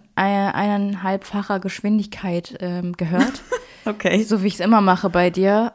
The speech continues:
Speaker 1: Ähm, vielleicht machst du's auch doppelt lustig.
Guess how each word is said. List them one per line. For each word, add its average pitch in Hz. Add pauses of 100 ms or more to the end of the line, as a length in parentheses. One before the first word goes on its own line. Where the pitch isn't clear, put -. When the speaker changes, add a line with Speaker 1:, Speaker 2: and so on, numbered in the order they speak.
(120)
Speaker 1:
Ähm, 190 (1000)
vielleicht 202
machst 196
du's 180
auch 190 (140)
doppelt 185
lustig. 180